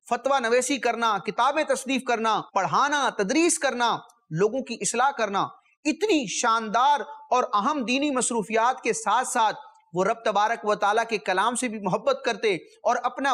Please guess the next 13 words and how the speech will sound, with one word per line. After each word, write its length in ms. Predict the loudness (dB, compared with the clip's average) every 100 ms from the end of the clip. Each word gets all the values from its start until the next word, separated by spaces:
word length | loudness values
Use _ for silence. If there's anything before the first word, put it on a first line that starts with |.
| 0
वक्त 200 | -2 -2
खास 440 | -8 0 2 2 2
करके 360 | -2 0 -2 -2 -6 _ -16 -2
बड़े 240 | 0 2
बड़े 160 | 2 2 0
अकाबिर 420 | -2 0 0 0 2
उलमा 420 | 2 2 2 0 -2 -10 _ -2
कुरान 300 | 0 2 0
मजीद 340 | -2 -2 -4
की 80 | -6 -2
तिलावत 380 | 0 2 0 -2
किया 160 | -2 -2
करते। 300 | -2 -8 -10